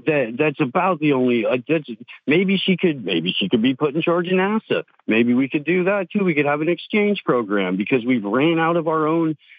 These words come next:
you know, Nazis to promote to the head of that organization. The,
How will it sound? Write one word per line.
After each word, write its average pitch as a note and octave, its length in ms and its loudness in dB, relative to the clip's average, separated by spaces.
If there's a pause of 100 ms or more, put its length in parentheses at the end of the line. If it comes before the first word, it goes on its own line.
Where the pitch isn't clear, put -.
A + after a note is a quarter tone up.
you C3+ 140 4
know, A#2 100 0
Nazis B2 640 0
to A#2+ 100 0
promote A#2 420 0
to A#2+ 60 2
the A2+ 120 2
head B2 140 0
of B2 80 -2
that E3+ 200 0
organization. F#2 840 0 (400)
The, C3+ 380 2